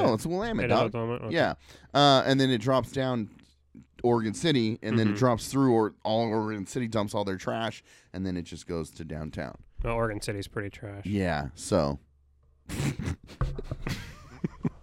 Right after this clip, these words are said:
Speaker 1: This is the best episode ever. <laughs>
Speaker 2: Hey, Oregon City was the first major town, uh, in
Speaker 1: Oh,
Speaker 2: the
Speaker 1: yeah.
Speaker 2: Oregon territories,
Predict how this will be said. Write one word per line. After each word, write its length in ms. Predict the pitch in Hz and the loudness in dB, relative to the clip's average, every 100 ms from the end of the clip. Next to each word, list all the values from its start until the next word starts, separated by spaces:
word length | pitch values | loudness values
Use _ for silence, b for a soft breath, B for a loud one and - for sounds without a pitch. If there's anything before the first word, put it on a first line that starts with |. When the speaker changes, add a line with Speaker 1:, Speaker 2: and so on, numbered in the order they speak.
| - | -8
Speaker 1:
This 100 | 330 | -6
is 60 | 277 | -4
the 100 | 117 | -4
best 320 | 120 143 214 | 0 0 2
episode 440 | 135 156 381 127 | 0 2 2 4
ever. 400 | 147 147 107 165 - | 2 0 2 4 2
<laughs> 60 | - - - - B B B 277 | 2 -6 -8 -12 B B B 0
Speaker 2:
Hey, 160 | 202 165 | 4 6
Oregon 320 | 160 202 202 | 6 6 6
City 260 | - 185 180 | 4 4 6
was 200 | 135 127 | 4 4
the 100 | 123 | 0
first 400 | - 143 143 - | 2 2 2 0
major 280 | 135 139 135 | 0 0 -2
town, 420 | - 139 143 127 - | -2 -2 0 -4 -8
uh, 580 | 131 120 117 117 120 120 - _ _ _ - | -6 -4 -4 -6 -6 -8 -10 _ _ _ 2
in 100 | 127 | 8
Speaker 1:
Oh, 180 | 151 147 | 10 10
Speaker 2:
the 60 | |
Speaker 1:
yeah. 100 | 185 | 10
Speaker 2:
Oregon 140 | 175 120 | 8 6
territories, 840 | 127 135 139 110 104 104 - - | 2 0 0 -2 -2 -4 -6 -14